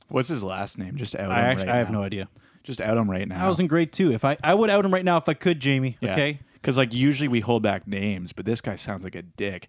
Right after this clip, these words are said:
Speaker 1: What he did
Speaker 2: Yeah,
Speaker 1: to
Speaker 2: I'm
Speaker 1: you
Speaker 2: not
Speaker 1: in
Speaker 2: the
Speaker 1: grade
Speaker 2: government.
Speaker 1: four?
Speaker 2: I'm not gonna clean this guy's slate when he's eighteen,
Speaker 1: Ye-,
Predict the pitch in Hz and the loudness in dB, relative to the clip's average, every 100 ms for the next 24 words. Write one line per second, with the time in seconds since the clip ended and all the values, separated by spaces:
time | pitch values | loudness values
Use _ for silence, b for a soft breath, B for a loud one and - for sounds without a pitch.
0 | B B - 131 131 156 135 147 147 165 | B B -2 -2 0 0 2 4 4 4
1 | - 143 135 156 151 139 120 139 160 165 | 4 4 4 4 4 4 6 6 4 4
2 | 165 135 - 165 165 147 - 143 131 - | 2 2 0 2 4 2 2 2 2 2
3 | 143 147 131 127 135 131 - 143 123 | 2 2 2 2 4 2 2 2 4